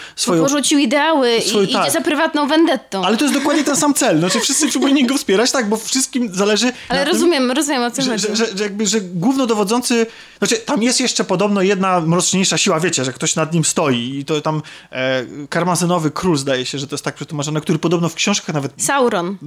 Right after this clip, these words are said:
Speaker 1: po-, coś takiego, tylko że podobno się pojawia przez, przez chwilę tylko i w ogóle na sam koniec książek, więc, e, w filmie się nie pojawia poza napisami w ogóle, chyba że się pojawia, ja czegoś nie zrozumiałem, bo być może ja tego filmu nie zrozumiałem, ale no, no serio, no, ta, ta, ta opowieść jest po prostu,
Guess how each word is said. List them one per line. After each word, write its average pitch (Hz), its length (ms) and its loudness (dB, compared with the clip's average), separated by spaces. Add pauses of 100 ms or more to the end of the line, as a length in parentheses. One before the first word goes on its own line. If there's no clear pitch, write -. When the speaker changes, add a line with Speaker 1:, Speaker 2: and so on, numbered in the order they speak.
(160)
Speaker 1:
po-, 156 120 -10 (100)
coś 202 180 0
takiego, 180 360 0
tylko 170 220 0
że 165 80 2
podobno 170 260 0
się 170 80 -4
pojawia 170 360 2
przez, 151 220 -4
przez - 220 -4
chwilę 147 280 2
tylko 139 360 -4
i 135 80 -2
w 135 80 -6
ogóle 147 260 0
na 139 160 -4
sam 139 180 -6
koniec 139 260 -4
książek, 135 340 -4
więc, 131 200 -6 (360)
e, 139 200 0
w - 40 -12
filmie 175 300 2
się 247 140 2
nie 180 120 2
pojawia 170 320 2
poza 156 220 0
napisami 151 420 0
w 147 60 -2
ogóle, 151 160 -2
chyba 165 200 2
że 160 80 2
się 165 100 -2
pojawia, 160 380 2
ja 143 80 2
czegoś 147 380 -4
nie 160 140 0
zrozumiałem, 151 340 -2
bo 151 100 2
być 196 160 0
może 214 180 0
ja 208 40 0
tego 196 160 -4
filmu 190 200 -2
nie 185 80 0
zrozumiałem, 175 560 0
ale 165 200 2 (440)
no, 208 180 0
no 214 100 2
serio, 214 300 2
no, 190 160 2
ta, 190 240 -4
ta, 185 180 -4
ta 196 120 -2
opowieść 208 360 -2
jest 208 120 -4
po - 20 -20
prostu, 202 320 -4